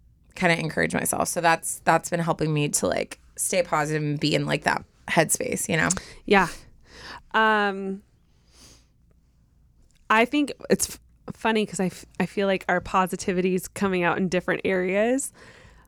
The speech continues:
Speaker 2: Mine has been, I feel like I've been stressed a lot with work. And two
Speaker 1: Mm.
Speaker 2: things I've been doing a lot more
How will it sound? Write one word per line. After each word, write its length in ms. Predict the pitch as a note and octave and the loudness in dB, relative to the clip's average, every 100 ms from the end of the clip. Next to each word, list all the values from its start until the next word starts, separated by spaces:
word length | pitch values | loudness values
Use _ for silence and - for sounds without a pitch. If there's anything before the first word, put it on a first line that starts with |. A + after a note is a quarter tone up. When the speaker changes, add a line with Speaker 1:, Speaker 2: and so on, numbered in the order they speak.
| - | -12
Speaker 2:
Mine 320 | G3+ G3+ G#3 G#3+ | 0 4 4 2
has 180 | G3 F3 | 0 0
been, 400 | F#3+ F#3 F3+ - | 2 2 0 0
I 120 | F#3+ | -2
feel 160 | - G#3 | 0 0
like 160 | F#3+ F#3+ | 0 0
I've 120 | F3+ | 0
been 220 | F3+ F3 | -2 0
stressed 320 | - F#3+ F3+ | 2 2 2
a 40 | F3 | 0
lot 180 | E3 | 0
with 120 | F3 F3 | 0 -2
work. 640 | E3+ E3 A#3+ - - - _ _ _ _ _ - | -2 0 0 -4 -18 -18 _ _ _ _ _ -2
And 380 | G3 F#3+ F#3 - - | 2 2 0 -4 -2
two 180 | G3 | 2
Speaker 1:
Mm. 40 | - | 4
Speaker 2:
things 220 | C4+ A#3 | 4 4
I've 80 | G3+ | 2
been 120 | G#3 | 2
doing 200 | G3 F#3 | 0 0
a 60 | E3+ | 0
lot 220 | F3 - | 0 0
more 440 | F3+ E3+ E3 E3+ | 0 2 2 -4